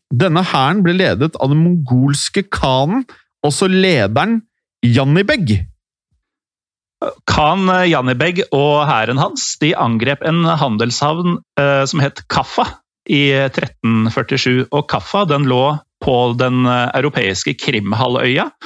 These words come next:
Speaker 2: eh, i Svartehavet. Eh, det gikk litt dårlig ettersom, eh, <laughs> khanens tropper, eh, under dette angrepet døde av byllepest, og da sies det at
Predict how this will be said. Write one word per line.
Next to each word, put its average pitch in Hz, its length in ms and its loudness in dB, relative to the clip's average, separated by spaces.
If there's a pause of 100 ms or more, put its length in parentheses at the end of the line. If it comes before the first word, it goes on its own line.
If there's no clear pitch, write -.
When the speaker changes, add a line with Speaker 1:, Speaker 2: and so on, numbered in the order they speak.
(380)
Speaker 2:
eh, 147 420 0
i 131 180 0
Svartehavet. 107 760 -2 (800)
Eh, 131 360 0
det 175 120 -2
gikk 208 220 -2
litt 233 300 -2
dårlig 185 340 2 (140)
ettersom, 156 580 0
eh, 151 440 0 (240)
<laughs> - 240 -14
khanens 135 380 0
tropper, 135 540 -2
eh, 139 260 0
under 127 220 2
dette 139 160 -4
angrepet 127 760 -2
døde 131 340 0
av 214 280 0 (100)
byllepest, - 640 -2 (220)
og 165 420 2
da 165 160 0
sies 113 280 -2
det 151 120 0
at - 240 -2